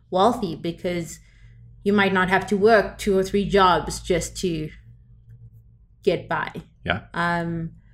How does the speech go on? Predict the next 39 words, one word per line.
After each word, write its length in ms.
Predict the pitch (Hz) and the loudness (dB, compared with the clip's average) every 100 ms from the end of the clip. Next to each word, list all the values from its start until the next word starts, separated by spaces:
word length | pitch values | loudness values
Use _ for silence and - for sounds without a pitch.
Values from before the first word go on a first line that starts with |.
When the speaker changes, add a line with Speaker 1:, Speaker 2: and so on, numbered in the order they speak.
| _ _ - _ _ _ | _ _ -20 _ _ _
Speaker 1:
being 180 | 202 196 | 0 2
able 280 | 190 180 180 | 2 0 -2
to 160 | 185 | 0
afford 420 | 180 180 185 185 180 | -2 -2 0 0 0
a 120 | 185 | -4
gym 360 | 165 196 180 185 | 0 2 2 2
membership 560 | 175 175 170 185 165 | 0 -2 -2 -2 -2
or 180 | - 180 | -2 0
a 60 | 175 | 2
yoga 300 | 175 175 170 | 0 0 -2
studio 400 | - 185 170 170 | -2 -2 0 -2
membership, 520 | 170 165 170 175 170 | -2 -4 -4 -6 -4
which 180 | 170 170 | -8 -4
is, 360 | 175 165 - - | -6 -6 -12 -16
you 120 | 202 | -8
know, 200 | 180 170 | -4 -4
from 440 | 170 - 165 175 170 - - _ _ - - | -4 -4 -4 -4 -8 -12 -20 _ _ -20 -12
ninety 720 | 190 202 196 196 196 202 196 196 | -2 0 2 0 0 -2 -4 -6
to 540 | - 202 196 190 - | -2 2 2 0 -4
a 80 | - | -8
couple 280 | - 196 196 | -2 2 2
hundred 260 | 202 190 190 | 2 2 4
dollars 380 | 233 233 196 185 | 6 6 4 0
a 40 | |
month, 420 | 165 - 156 - _ _ | -6 -8 -12 -20 _ _
right? 300 | 170 175 190 | -4 -2 0
But 140 | 190 185 | 0 -2
it's 180 | 175 - | -4 -2
sort 240 | 185 180 | 0 0
of 220 | 180 165 - - _ _ _ 180 | -2 -4 -12 -20 _ _ _ -6
now, 240 | 165 165 | -4 -2
oh, 220 | - 185 175 | 0 0 0
I 100 | 170 | 0
go 220 | 185 180 | -2 -2
to 180 | 180 185 | -2 -4
this 600 | 165 175 185 185 - - _ - | -2 0 0 -2 -12 -14 _ -2
yoga 300 | 190 185 175 | 0 0 -2
studio 680 | 175 180 180 170 165 165 165 165 | -8 -8 -6 -6 -6 -6 -8 -8
and 480 | 165 180 180 170 | -8 -6 -6 -8